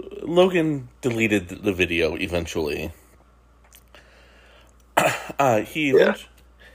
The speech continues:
Speaker 1: he eventually did a new response video on his secondary channel, uh, which many commentators have noted that he, he likely did this because he doesn't necessarily want Coffee's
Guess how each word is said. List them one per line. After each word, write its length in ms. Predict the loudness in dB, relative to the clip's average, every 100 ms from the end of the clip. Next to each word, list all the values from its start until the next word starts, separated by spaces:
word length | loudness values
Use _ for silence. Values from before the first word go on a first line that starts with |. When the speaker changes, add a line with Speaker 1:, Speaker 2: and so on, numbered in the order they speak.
| -20
Speaker 1:
he 140 | -4 0
eventually 420 | 2 0 -2 -2
did 160 | 0 0
a 160 | 0
new 220 | -2 -2 0
response 480 | -2 -2 -4 -4
video 480 | -4 -4 -2 -4 -4 -6 -20 -20 -4
on 160 | 0 0
his 160 | 0 2
secondary 560 | 0 2 -2 2 0
channel, 500 | -2 -6 -4 -6 -8 -12 -20 -20 -12 2
uh, 200 | 4 4
which 540 | 0 0 0 0 -16 -18 _ -10
many 520 | 0 2 2 2 -2 -8
commentators 600 | -2 0 0 -2 -2 0
have 360 | 0 0 -4 -16 -20 -20 -20 -20 -20 -8
noted 520 | 2 4 6 4 2
that 480 | 2 4 2 0 -4 _ _ _ -20
he, 140 | -14 -16 _
he 380 | -18 -8 -4
likely 380 | 2 2 2 -4
did 180 | -2 0
this 160 | 0 -2
because 300 | -8 -8 -8
he 100 | -2
doesn't 680 | -2 0 -4 -6 -16 -14 -4
necessarily 600 | -4 -4 -2 0 2 0
want 340 | 0 0 -2
Coffee's 600 | -2 -4 -2 -8 -8 -12